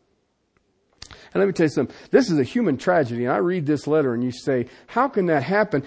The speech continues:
And yet I look around and it happens all the time. The engaged individual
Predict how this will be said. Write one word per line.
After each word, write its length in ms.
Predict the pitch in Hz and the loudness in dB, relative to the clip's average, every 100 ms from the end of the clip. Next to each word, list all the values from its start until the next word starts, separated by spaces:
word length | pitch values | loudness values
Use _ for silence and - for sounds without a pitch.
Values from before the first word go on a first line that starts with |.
| - | -4
And 160 | 143 170 | 0 4
yet 200 | 190 - | 4 4
I 100 | 160 | 4
look 220 | 170 247 | 4 2
around 420 | 180 165 220 196 170 - | 0 2 2 0 -2 -4
and 140 | 143 165 | 0 0
it 80 | |
happens 540 | 160 233 240 196 160 147 | 0 0 0 2 0 0
all 340 | - 247 202 | -6 -4 -2
the 140 | 147 170 | 0 -2
time. 580 | - 302 202 117 85 - _ _ _ _ _ _ _ _ _ _ _ _ _ _ _ _ _ _ _ _ _ _ _ _ _ _ _ _ _ _ _ _ _ _ _ _ _ _ _ _ _ _ _ _ _ _ _ | -4 -2 -2 -2 -6 -12 _ _ _ _ _ _ _ _ _ _ _ _ _ _ _ _ _ _ _ _ _ _ _ _ _ _ _ _ _ _ _ _ _ _ _ _ _ _ _ _ _ _ _ _ _ _ _
The 200 | 123 143 | 0 2
engaged 760 | 143 131 175 208 240 202 180 - | 4 4 6 6 6 0 -4 2
individual 840 | 202 208 170 147 117 131 135 131 | 2 2 0 0 0 -2 -2 -2